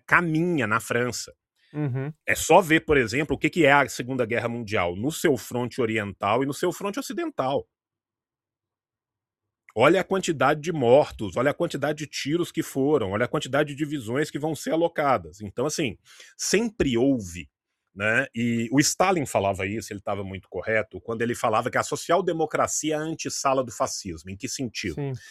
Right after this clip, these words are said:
Speaker 1: No sentido de que as democracias liberais burguesas toleram aquilo que é, deveria ser intolerável.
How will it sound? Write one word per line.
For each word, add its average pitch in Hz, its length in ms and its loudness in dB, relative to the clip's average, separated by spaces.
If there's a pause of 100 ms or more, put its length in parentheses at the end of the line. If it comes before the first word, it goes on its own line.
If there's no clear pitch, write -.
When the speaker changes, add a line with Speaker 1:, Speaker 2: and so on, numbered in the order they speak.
(260)
Speaker 1:
No 120 100 0
sentido 143 420 0
de 139 140 -4
que - 320 -4
as 139 300 2
democracias 120 840 0
liberais 107 540 0
burguesas 101 920 -2 (880)
toleram 165 840 8
aquilo 147 420 -2
que 139 220 0
é, 147 60 -2
deveria 127 420 0
ser - 160 -4
intolerável. 117 680 -2